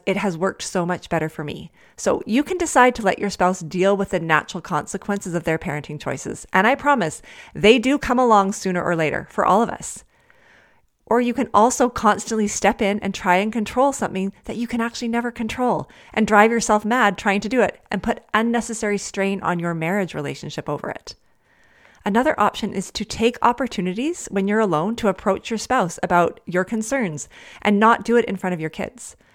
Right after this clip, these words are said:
If you're willing to actually be really curious and to ask your spouse about why they're choosing to do what they are doing, maybe you'll be able to see how it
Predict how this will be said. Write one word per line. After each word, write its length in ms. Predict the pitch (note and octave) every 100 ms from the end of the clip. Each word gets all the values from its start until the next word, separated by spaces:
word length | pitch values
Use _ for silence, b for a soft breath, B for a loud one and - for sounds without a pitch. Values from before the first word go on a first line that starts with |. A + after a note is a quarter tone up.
| b b b
If 140 | G#3 A#3+
you're 120 | A#3+
willing 300 | A3+ B3+ C4
to 180 | A#3 F#3+
actually 260 | - G3+
be 100 | E3+
really 420 | E3 G#3+ A#3 A#3+ A3+
curious 520 | - G3+ G3 D#3+ F3+
and 100 | F3
to 180 | - E3+
ask 280 | F#3 -
your 100 | F#3+
spouse 380 | G3 - E3+ E3+
about 260 | E3+ D#3+ -
why 400 | E3 D#3+ G3+ A#3
they're 120 | A3+ G#3+
choosing 440 | - G#3+ F#3+ E3+
to 100 | F3+
do 300 | D3 F3 F#3
what 180 | D#3+ -
they 160 | E3
are 80 | D#3
doing, 420 | C#3+ C#3+ G3 C4+ - B B -
maybe 180 | G3 B3
you'll 140 | C4+
be 100 | A3+
able 160 | G#3 G3
to 100 | F#3
see 260 | - F3+
how 200 | F#3 F#3
it 160 | F#3